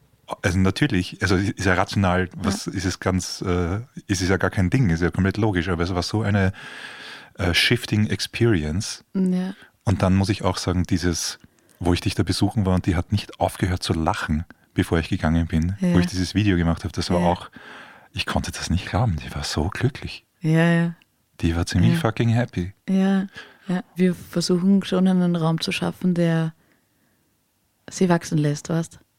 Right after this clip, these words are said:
Speaker 2: Ich will ja nicht irgendwelche Sachen aufzwingen, ich will einfach, ich weiß nicht, ich hab das, das große Bedürfnis,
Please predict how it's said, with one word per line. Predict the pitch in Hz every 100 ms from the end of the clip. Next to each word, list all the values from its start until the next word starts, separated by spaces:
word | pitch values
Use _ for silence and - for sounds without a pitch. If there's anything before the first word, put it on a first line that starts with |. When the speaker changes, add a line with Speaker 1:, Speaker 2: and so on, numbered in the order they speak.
| _ _ _ _ _ _ _ _ _
Speaker 2:
Ich | - 180 180 180 180 - _ -
will | 165 185
ja | 190
nicht | 185 180
irgendwelche | 185 180 180
Sachen | 180 185 170
aufzwingen, | - 165 185 - 196 196 196
ich | 185
will | 196
einfach, | 185 196 202
ich | 190
weiß | 202
nicht, | 202 185
ich | 185
hab | 185 - - _ -
das, | 170 - -
das | - -
große | 190 202 220
Bedürfnis, | 190 - 202 208 208